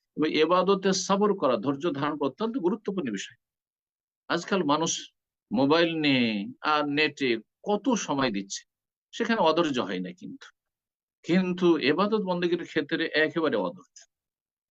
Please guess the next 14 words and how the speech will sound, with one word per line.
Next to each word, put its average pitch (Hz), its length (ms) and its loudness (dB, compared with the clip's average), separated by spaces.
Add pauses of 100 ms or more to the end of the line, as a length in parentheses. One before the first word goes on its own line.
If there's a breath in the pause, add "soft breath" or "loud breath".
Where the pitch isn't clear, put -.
রব্বুল 107 260 -2
আলামিন 113 260 2
আমাদের 107 300 -4
দুর্বলতাগুলি 110 720 -2
দূর 135 180 2
করেন 139 280 2 (420)
এবং 120 300 0
ঈমানি 120 440 -2
জজবা 113 340 0
আমাদের 120 320 -4
মধ্যে 117 240 -6
আল্লাহ 113 200 0
শক্তিশালী 120 540 -4
করেন 127 280 -2